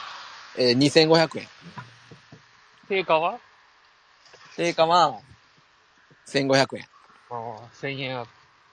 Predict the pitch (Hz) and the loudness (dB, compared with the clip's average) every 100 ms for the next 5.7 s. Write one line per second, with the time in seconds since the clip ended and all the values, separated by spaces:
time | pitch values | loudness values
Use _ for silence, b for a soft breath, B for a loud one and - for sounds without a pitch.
0 | _ _ - 151 151 120 113 113 110 95 | _ _ -10 -6 -4 -6 -8 -4 -4 -4
1 | - _ _ - _ _ _ _ 147 156 | -10 _ _ -20 _ _ _ _ 0 2
2 | 143 143 139 123 - _ - 117 117 110 | 2 2 2 0 -6 _ -6 -2 -2 -2
3 | 110 113 110 _ 127 147 147 160 170 - | -2 -4 -6 _ 0 4 4 4 2 0
4 | 131 107 110 135 143 170 139 110 110 107 | -4 -4 0 0 2 2 2 -2 -4 -4
5 | - 110 110 123 107 101 | -4 -4 0 -2 0 -6